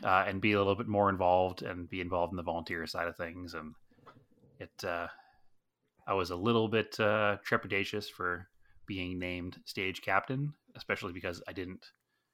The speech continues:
know much about how things are done out here. I mean, obviously, I've been involved in rally for a long time now,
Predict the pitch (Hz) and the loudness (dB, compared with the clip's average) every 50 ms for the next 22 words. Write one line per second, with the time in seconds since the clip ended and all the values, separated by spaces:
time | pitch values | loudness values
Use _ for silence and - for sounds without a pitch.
0 | _ _ _ - - - 92 87 92 92 98 101 101 101 107 117 - 117 117 120 | _ _ _ -16 -12 -8 -4 -2 0 0 2 2 2 0 0 0 2 2 2 2
1 | - - 113 117 117 - 135 127 117 120 123 127 131 139 139 131 143 151 156 160 | 2 4 4 4 4 2 0 -4 -2 -2 0 0 0 -2 -2 -4 -6 -6 -6 -8
2 | - _ _ _ _ _ _ _ - 104 92 - 95 98 98 107 - 101 101 98 | -10 _ _ _ _ _ _ _ -10 -8 -2 2 2 2 2 2 -2 -4 -4 -4
3 | 101 - 92 90 95 104 98 95 92 85 87 87 95 95 92 92 101 92 90 90 | -2 -2 -2 -2 0 0 0 0 0 2 4 6 6 6 6 4 2 -4 -2 -2
4 | 92 92 92 104 110 113 113 - _ _ - - - _ _ _ _ _ _ _ | 0 2 2 2 0 -2 -6 -8 _ _ -20 -20 -20 _ _ _ _ _ _ _
5 | _ _ _ _ - - 82 82 80 85 90 98 95 - 107 117 135 151 165 180 | _ _ _ _ -2 0 0 2 2 2 2 2 4 2 2 2 2 2 0 0
6 | 185 | -2